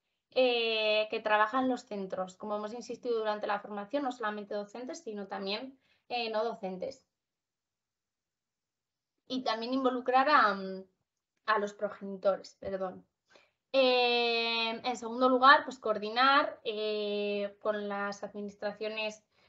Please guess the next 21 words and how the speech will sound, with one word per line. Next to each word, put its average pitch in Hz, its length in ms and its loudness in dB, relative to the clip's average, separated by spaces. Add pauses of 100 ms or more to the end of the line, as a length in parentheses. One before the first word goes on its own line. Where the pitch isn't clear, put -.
(160)
eh, 220 400 0
competentes, 262 800 -2
por 220 180 -4
ejemplo, 262 580 2
lo 233 120 -2
que 214 120 -8
decíamos 220 420 -10
antes, 220 380 -6
¿no? 247 260 -6
Pues 202 240 -10
con 196 640 0 (260)
servicios 208 480 -6
sociales, 269 1000 2 (420)
eh, 208 760 0
pues 196 180 -10
bueno, 196 420 -4
eh, 196 440 -8 (140)
mm, 208 240 -10
fuerzas 208 340 -6
de 202 80 -8
seguridad, 277 920 6